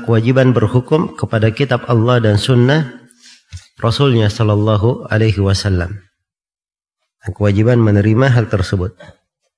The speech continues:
Ya, dan inilah tauhid bagi seorang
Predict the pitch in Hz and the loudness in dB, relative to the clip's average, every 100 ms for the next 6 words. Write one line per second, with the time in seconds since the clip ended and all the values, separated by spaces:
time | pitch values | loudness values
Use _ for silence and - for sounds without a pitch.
0 | _ _ _ _ _ _ - 92 85 - | _ _ _ _ _ _ -6 -4 -4 0
1 | 113 135 131 131 123 117 127 151 - 110 | 2 4 2 0 0 0 0 -2 -2 -2
2 | 107 98 113 101 117 | 0 0 0 0 0